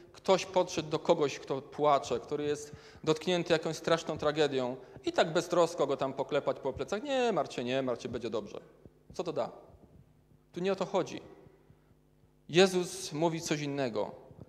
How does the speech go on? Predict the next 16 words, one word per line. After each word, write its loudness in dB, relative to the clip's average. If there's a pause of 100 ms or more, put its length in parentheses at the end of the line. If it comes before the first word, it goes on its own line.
(320)
„Złóż 0
go, 0 (420)
ale -6
złóż -12
go -4
na -4
mnie”. -10 (1300)
I -10
tu -4
jest 2
zasadnicza -2
różnica. -2
„Złóż -2
go 0
na 0
mnie. -6